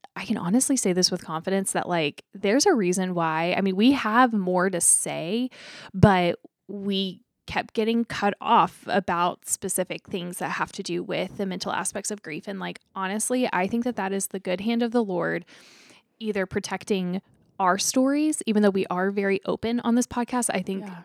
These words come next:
Speaker 1: it could be him protecting part of our stories. And then also maybe that's the good hand of the Lord protecting, um,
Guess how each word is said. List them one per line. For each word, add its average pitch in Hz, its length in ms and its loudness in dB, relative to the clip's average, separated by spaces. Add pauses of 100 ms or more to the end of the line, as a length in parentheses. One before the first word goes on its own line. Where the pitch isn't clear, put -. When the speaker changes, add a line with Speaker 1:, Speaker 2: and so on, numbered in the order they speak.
(100)
Speaker 1:
it 214 140 -8
could 196 200 -2
be 190 360 4 (720)
him 208 240 0
protecting 208 640 -2 (300)
part 196 240 -2
of 220 80 -2
our 233 100 2
stories. 226 680 0
And 208 160 -2
then 202 100 0
also 294 500 0 (420)
maybe 240 800 0
that's 214 260 -4
the 269 120 -2
good 220 200 2
hand 208 220 -2
of 208 100 -2
the 214 80 0
Lord 190 340 -2
protecting, 196 680 -6 (540)
um, 180 480 -2